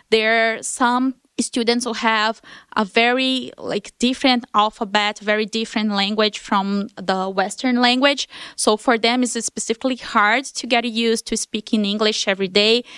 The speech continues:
and more than that, to get heard and, and feel that they are a voice in our community. And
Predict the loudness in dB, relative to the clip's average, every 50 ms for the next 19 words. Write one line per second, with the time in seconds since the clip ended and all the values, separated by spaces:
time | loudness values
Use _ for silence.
0 | -16 -4 0 2 2 4 4 4 4 2 2 0 0 2 2 2 0 0 -4 -6
1 | -4 -2 0 0 0 -4 -8 -6 -2 0 2 4 4 2 0 -2 -6 -6 -4 -4
2 | -2 -4 -4 -6 -6 -6 -2 -2 -2 -2 -4 -4 -2 -2 0 0 0 -2 -2 -2
3 | -2 -2 0 2 0 0 0 -2 -2 0 2 2 2 2 0 -2 0 0 0 0
4 | 0 -4 -6 -2 0 0 2 2 2 2 2 0 0 -2 -6 -14 -18 -18 -18 -14
5 | -2 0 2 4 4 4 2 2 0 -4